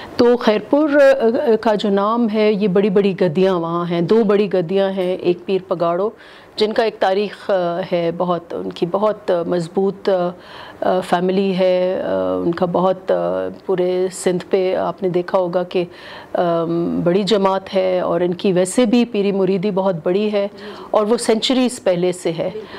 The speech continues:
अम, ये बरतानिया, अ, का जो राज जिस वक्त था,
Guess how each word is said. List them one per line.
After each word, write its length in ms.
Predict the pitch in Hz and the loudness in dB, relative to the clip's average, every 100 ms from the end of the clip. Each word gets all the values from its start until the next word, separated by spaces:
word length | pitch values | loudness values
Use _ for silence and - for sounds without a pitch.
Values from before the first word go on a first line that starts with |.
| - - - | -16 -4 0
अम, 540 | 175 175 170 170 180 175 | 0 0 0 -2 -2 2
ये 180 | 185 | 2
बरतानिया, 720 | 180 175 190 185 196 202 202 208 | 2 0 0 0 2 2 2 0
अ, 60 | - 196 190 185 185 185 196 | -2 -2 0 0 0 -2 -4
का 220 | - 185 | -2 -2
जो 380 | 175 190 185 180 | 0 0 2 0
राज 360 | 175 185 180 - | 0 0 -2 -8
जिस 180 | 196 - | -12 -2
वक्त 160 | 196 - | -2 -2
था, 380 | - 196 185 | -2 0 0